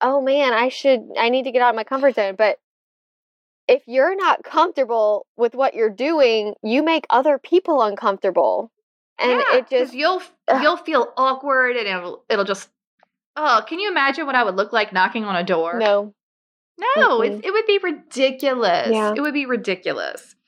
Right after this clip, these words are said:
Speaker 1: But it just goes to
Speaker 2: Um,
Speaker 1: show, like, if you're comfortable and you believe in your brain and you know that you are just doing this because you genuinely care about knowing the parents of your kids' friends or your friends or people in this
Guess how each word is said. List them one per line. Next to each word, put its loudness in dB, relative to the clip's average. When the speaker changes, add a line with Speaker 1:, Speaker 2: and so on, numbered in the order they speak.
Speaker 1:
But 2
it -2
just -8
goes 4
to -10
Speaker 2:
Um, -4
Speaker 1:
show, -2
like, 0
if -4
you're 0
comfortable -2
and 0
you 0
believe 0
in 0
your 2
brain 0
and 0
you 2
know 0
that 0
you -2
are 0
just -14
doing 0
this 0
because 0
you -2
genuinely 2
care -2
about -2
knowing 0
the 0
parents -2
of -2
your 2
kids' 0
friends 0
or 0
your 0
friends 0
or 6
people 0
in 2
this 0